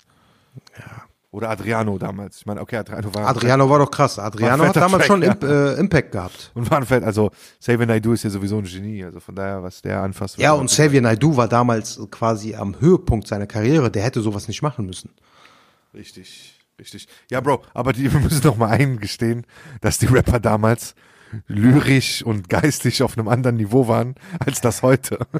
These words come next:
Speaker 1: Ja, das ist, äh, Drip, Drip.
Speaker 2: Ich meine, damals hattest du Max
Speaker 1: Genau.
Speaker 2: Herre von Freundeskreis, intellektueller Typ, ja?
Speaker 1: Ja, auf jeden Fall.
Speaker 2: Oder Afrop.
Speaker 1: Ja.
Speaker 2: Und wen hast du heute? Heute hast du Capital Bra.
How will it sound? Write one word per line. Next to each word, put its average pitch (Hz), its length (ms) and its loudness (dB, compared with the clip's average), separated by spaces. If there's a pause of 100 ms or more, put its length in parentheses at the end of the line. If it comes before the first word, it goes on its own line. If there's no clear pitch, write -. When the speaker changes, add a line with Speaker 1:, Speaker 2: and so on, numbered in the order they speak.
Speaker 1:
Ja, 220 80 -2
das - 180 -10
ist, 101 240 -4
äh, 101 320 -8 (280)
Drip, 117 400 0
Drip. 123 200 2
Speaker 2:
Ich 147 60 4
meine, 170 140 6
damals 160 260 4
hattest 160 180 2
du 151 40 0
Max 185 240 2
Speaker 1:
Genau. 202 140 4
Speaker 2:
Herre 135 220 4 (320)
von 139 140 0
Freundeskreis, 156 800 0 (500)
intellektueller 139 600 2
Typ, - 400 -2 (280)
ja? 117 200 -4
Speaker 1:
Ja, 104 120 -6
auf - 120 -12
jeden 104 120 -4
Fall. 104 240 -4
Speaker 2:
Oder 123 240 2
Afrop. 175 400 2 (1300)
Speaker 1:
Ja. 117 160 -4
Speaker 2:
Und 98 80 -6
wen 139 140 0
hast 147 160 -2
du - 20 4
heute? 123 400 0
Heute 127 200 0
hast 147 80 -2
du - 40 -12
Capital 147 320 2
Bra. 160 320 4